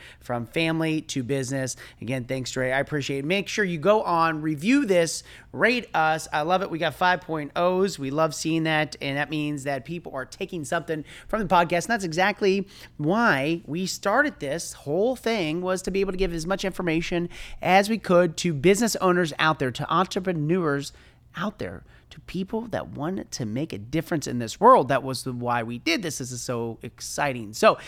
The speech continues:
today, I gotta dive right into it. And, and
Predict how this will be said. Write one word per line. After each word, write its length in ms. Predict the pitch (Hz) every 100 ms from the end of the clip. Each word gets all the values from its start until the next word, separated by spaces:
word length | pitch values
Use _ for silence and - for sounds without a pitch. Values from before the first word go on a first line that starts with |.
| - -
today, 340 | 247 202 131 - - - - - _ - - - - -
I 60 | 233
gotta 140 | 247
dive 280 | 190 185 160
right 140 | 175
into 240 | 170 156 160
it. 140 | 151
And, 240 | 151 151 147
and 300 | 165 156